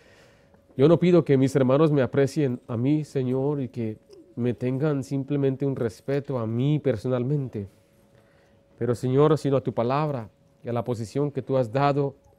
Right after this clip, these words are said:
Y yo anhelo ser un predicador fiel de tu palabra que predica todo el consejo que tú das a tu pueblo,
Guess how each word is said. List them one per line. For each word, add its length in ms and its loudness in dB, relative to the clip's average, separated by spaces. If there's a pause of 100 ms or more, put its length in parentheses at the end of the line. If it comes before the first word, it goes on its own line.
(360)
Y 80 -8
yo 100 4
anhelo 320 6
ser 280 0
un 200 -4
predicador 560 0
fiel 260 0
de 80 0
tu 140 -6
palabra 480 -4
que 140 -10
predica 400 -2
todo 260 0
el 80 -2
consejo 640 -6 (180)
que 100 -14
tú 120 -4
das 220 0
a 40 -6
tu 120 -10
pueblo, 360 -6